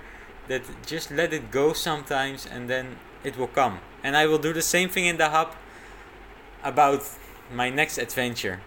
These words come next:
I'll just let it go, and then the solution or the answer will probably come. So that's what I wanted to share for today, and I think, oh no, there's something else I wanted to share, because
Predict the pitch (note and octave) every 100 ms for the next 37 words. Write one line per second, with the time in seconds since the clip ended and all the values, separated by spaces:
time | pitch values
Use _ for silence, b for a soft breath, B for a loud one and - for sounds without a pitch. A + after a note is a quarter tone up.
0 | - A2 G#2+ D3+ D#3+ D3 C#3 D3 D#3+ D3+
1 | C3+ C3 B2 - B2 C3+ D3 - C#3+ C#3
2 | A2+ A#2 A#2+ C3+ - C3+ C3 - B B
3 | - A#2 A2+ C3+ C3 A2 A2 - A#2 F#2
4 | - - - - B B B - - C#3
5 | C3+ C3 E3 F3 F3 E3+ D#3+ E3 F3+ F3+
6 | E3+ - E3+ F3+ F#3 F3 - E3 E3 F#3+
7 | A3+ A3+ C#3+ C#3+ C#3 C3+ - - - -
8 | - - - - - C3+ C3+ F3 E3+ -
9 | A3 G3+ E3+ F#3 A2+ - - D3 F#3+ F3+
10 | D#3+ D3+ F#3+ F#3+ C#3 B2+ B2 - A#2 -
11 | A#2+ C3 C3+ C#3 D#3 D3+ -